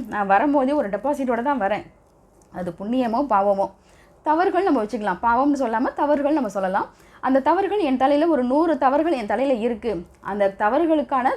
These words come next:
தண்டனையை நான் அனுபவிச்சதுக்கு பிறகுதான் நான் இங்கேருந்து கிளம்ப முடியும்னு எனக்கு சொல்லி அனுப்புறாருன்னு வைங்களேன். வந்துட்டு அந்த தவறுகளுக்கு மேலே இன்னும் தவறுகளை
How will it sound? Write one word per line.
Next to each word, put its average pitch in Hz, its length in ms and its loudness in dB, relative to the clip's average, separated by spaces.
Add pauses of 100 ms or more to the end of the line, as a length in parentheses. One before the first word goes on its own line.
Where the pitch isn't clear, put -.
(100)
தண்டனையை 247 520 0
நான் 226 200 -2
அனுபவிச்சதுக்கு 240 520 -2
பிறகுதான் 196 520 0 (400)
நான் 294 180 0
இங்கேருந்து 262 400 0
கிளம்ப 311 320 0
முடியும்னு 269 420 0
எனக்கு 240 200 -4
சொல்லி 247 180 -2
அனுப்புறாருன்னு 233 520 -2
வைங்களேன். 190 440 -2 (520)
வந்துட்டு 247 540 2 (540)
அந்த 180 240 -4
தவறுகளுக்கு 262 680 0
மேலே 285 500 0 (140)
இன்னும் 247 380 0
தவறுகளை 226 580 -4